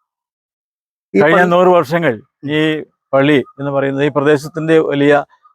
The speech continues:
Speaker 2: ഒരു വിളക്കായിരുന്നു. ഈ പള്ളിയാണ് വാസ്തവത്തിൽ ഈ പ്രദേശത്തിന് പേരുണ്ടാക്കി കൊടുത്തതും ഇവിടെ ആളുകളെ ഒരുമിച്ച് താമസിക്കാനായിട്ട് ഇടയാക്കിയതൊക്കെ ഈ പള്ളിയിലെ സ്ഥാപനമാണ്. ആ, അഭിവക്ത എറണാകുളം രൂപതയിൽ നിന്നാണ് ഈ പള്ളി ആദ്യമായി സ്ഥാപിച്ചത്. ഏറ്റവും പഴയ പള്ളിയായ കിഴക്കിന്റെ തന്നെ ചർച്ച് എന്ന്,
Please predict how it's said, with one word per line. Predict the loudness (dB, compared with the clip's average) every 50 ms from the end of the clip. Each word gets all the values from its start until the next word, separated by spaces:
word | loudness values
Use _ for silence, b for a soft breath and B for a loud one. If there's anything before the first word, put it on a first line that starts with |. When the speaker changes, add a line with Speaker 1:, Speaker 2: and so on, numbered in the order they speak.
| _ -4
Speaker 2:
ഒരു | 0 0 2
വിളക്കായിരുന്നു. | 2 2 0 0 -2 -2 -4 -4 -8 -14 _ _ _ _ _ _ _ _ _ _ _ _ _ _ _ _ _ _ _ _ _ _ _ -2
ഈ | -2
പള്ളിയാണ് | 0 2 2 4 4 4 4 4 4 2
വാസ്തവത്തിൽ | 4 4 2 2 0 -2 -4 -4 -4 -4
ഈ | -2
പ്രദേശത്തിന് | -2 -2 -2 -2 -4 -6 -8 -6
പേരുണ്ടാക്കി | -4 -4 -4 -2 -2 -4 -4 -4
കൊടുത്തതും | -6 -8 -8 -8 -10 -10 -10 _ _ _ _ _ _ _ _
ഇവിടെ | _ -2 0 2
ആളുകളെ | 2 2 2 2 2 2 2 2
ഒരുമിച്ച് | 0 0 0 -4 -6 -6 -4
താമസിക്കാനായിട്ട് | -4 -4 -4 -6 -6 -6 -4 -4 -4 -6 -6 -8
ഇടയാക്കിയതൊക്കെ | -6 -4 -2 -2 0 -2 -2 -4 -4 -6 -4 -6 -6 -8
ഈ | -10 -6
പള്ളിയിലെ | -4 -4 -2 -2 -4
സ്ഥാപനമാണ്. | -4 0 0 0 0 0 -2 -2 -6 -10 -16 _ _ _ _ _ _ _ _ _ _ _ _ _ _ _ _ _ _ _ _ _ _ _ _ _ _ _ 0
ആ, | 2 4 4 2
അഭിവക്ത | 2 2 2 2 2 2 2 4
എറണാകുളം | 4 4 4 4 2 0 0 2 2 2 0 0 0
രൂപതയിൽ | 0 0 0 0 0 0 -2
നിന്നാണ് | -2 -4 -4 -4 -4 -6
ഈ |
പള്ളി | -8 -10 -12 -10 -10 -8
ആദ്യമായി | -8 -8 -8 -10 -14 -16 -18 -20
സ്ഥാപിച്ചത്. | -16 _ -10 -10 -10 -10 -16 -20 -20 -20 -20 _ _ _ _ _ _ _ _ _ _ _ _ _ _ _ _ _ _ _ _ -2
ഏറ്റവും | -2 0 2 2 2 2 2 2
പഴയ | 2 2 4 4 2 2
പള്ളിയായ | 2 0 0 2 2 2 2 0
കിഴക്കിന്റെ | -2 -4 -6 -6 -4 -4 -2 0 2 2 2 2
തന്നെ | 0 -2 -4 -4 -4
ചർച്ച് | -2 -2 -4 -4 -4 -6 -8
എന്ന്, | -4 -4 -4 -4